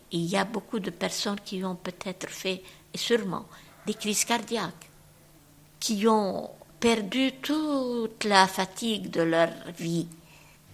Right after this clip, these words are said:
Et ce n'est pas facile pour les personnes de se trouver comme ça démunies. Mais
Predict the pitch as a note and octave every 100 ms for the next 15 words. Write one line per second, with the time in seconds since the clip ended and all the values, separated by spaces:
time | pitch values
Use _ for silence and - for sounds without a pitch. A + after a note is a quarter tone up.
0 | - F#3 F3 G#3+ F3+ F3 F#3+ - E3+ -
1 | - - - - - - - - - -
2 | - - D#3+ D#3 E3+ F3 E3 - F3 E3
3 | - E3+ - D#3 E3 E3 - - - -
4 | - D3 - - - - - - - _
5 | - - - - - - - - - -
6 | _ _ _ - A3 B3 C#4 D#4+